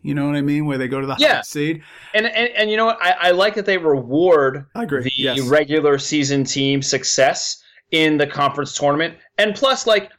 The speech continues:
Speaker 2: you want that gym packed,
Speaker 1: Yeah.
Speaker 2: right?
Speaker 1: Oh, yeah. Yeah.
Speaker 2: Like, yeah, yeah, that makes sense.
Speaker 1: Totally, totally agree.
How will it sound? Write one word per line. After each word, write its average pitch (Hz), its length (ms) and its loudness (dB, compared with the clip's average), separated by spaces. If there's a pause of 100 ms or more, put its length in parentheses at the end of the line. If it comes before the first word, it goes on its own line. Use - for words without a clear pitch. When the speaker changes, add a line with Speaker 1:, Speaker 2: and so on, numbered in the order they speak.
Speaker 2:
you 202 220 -4
want 190 400 0
that 170 240 0
gym 131 340 -4
packed, - 400 -8
Speaker 1:
Yeah. 104 80 -6
Speaker 2:
right? 123 260 0
Speaker 1:
Oh, 214 120 -4
yeah. 151 180 -6 (120)
Yeah. 311 100 -6
Speaker 2:
Like, 143 180 0
yeah, 196 180 2 (160)
yeah, 160 120 0
that 175 100 0
makes 190 160 -2
sense. - 360 -6
Speaker 1:
Totally, 165 340 -2
totally 147 320 -2
agree. 131 240 -4